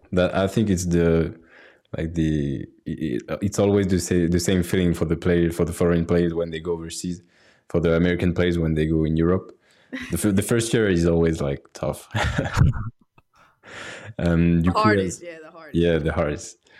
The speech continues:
Speaker 1: Sa, sa réaction, du coup, à sa première année, euh, en Europe, c'était forcément un peu compliqué de partir, euh, aussi loin, mais, euh, en plus, c'était la période de covid, tout ça.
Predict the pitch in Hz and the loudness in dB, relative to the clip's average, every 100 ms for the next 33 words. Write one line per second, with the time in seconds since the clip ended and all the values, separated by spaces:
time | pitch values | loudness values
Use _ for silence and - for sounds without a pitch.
0 | - - - - 85 82 82 90 85 87 | -20 -20 -10 -2 2 2 2 2 0 0
1 | 85 104 98 85 101 90 82 80 - 90 | -2 0 2 2 2 2 2 0 0 2
2 | 85 87 87 87 78 73 82 80 80 87 | 2 2 2 2 0 -2 -2 0 2 0
3 | 87 82 80 80 76 _ _ - 82 - | -2 -4 -2 -2 -4 _ _ -6 -6 -2
4 | 95 95 90 87 85 90 92 90 98 85 | 0 2 2 0 -2 -2 -4 -2 0 0
5 | 82 - - 87 82 90 - - - - | -2 -6 -2 0 0 -4 -14 -18 -16 -16
6 | - - _ 104 95 - 98 104 123 113 | -18 -20 _ -2 0 2 2 4 2 2
7 | 92 92 92 87 85 80 76 73 71 - | 2 4 4 4 4 2 2 -2 -4 -4
8 | 85 - - - 82 80 82 82 76 - | -6 -4 -4 0 0 0 0 0 -2 -2
9 | 82 85 - - 98 123 | -4 -4 -6 -2 -2 -2